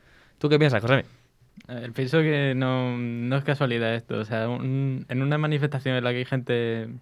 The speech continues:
Speaker 2: eh, luchando por sus derechos y contra los abusos que sufren, eh, <laughs> no debería haber ninguna otra con un fusil para defender nada, porque se supone que es pacífico, no van a hacer nada contra sus negocios ni contra ellos.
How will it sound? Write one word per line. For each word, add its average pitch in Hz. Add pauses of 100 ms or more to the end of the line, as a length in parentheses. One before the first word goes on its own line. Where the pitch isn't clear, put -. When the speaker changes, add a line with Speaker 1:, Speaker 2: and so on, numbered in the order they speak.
(200)
Speaker 2:
eh, 117
luchando 127
por 131
sus 127
derechos 120
y 113
contra 113
los 110
abusos 120
que 120
sufren, 131 (600)
eh, 107 (420)
<laughs> 113
no 123
debería 127
haber 123
ninguna 123
otra 123
con 120
un 120
fusil 123 (140)
para 113
defender 117
nada, 123 (160)
porque 107 (180)
se -
supone 117
que 123 (580)
es 117
pacífico, 123 (240)
no 113 (360)
van 113
a -
hacer 110
nada 117
contra 113
sus 113
negocios 110
ni 113
contra 110
ellos. 117